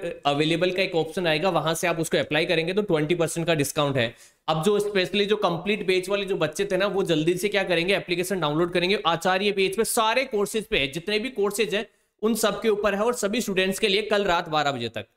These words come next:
ठीक है। और again, thank you so much everyone, आप लोगों ने इतना प्यार और support है वो दिया है, अ, उसके लिए जितना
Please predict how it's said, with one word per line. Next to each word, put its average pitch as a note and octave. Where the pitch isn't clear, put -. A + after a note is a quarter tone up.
ठीक G3
है। B3
और E3
again, G3+
thank A3
you A#3
so G#3
much G#3+
everyone, G3
आप E3+
लोगों G3
ने G3+
इतना G3+
प्यार F3+
और G3
support F#3
है F#3
वो F#3
दिया D#3+
है, G3
अ, D3
उसके E3+
लिए G#3
जितना F#3+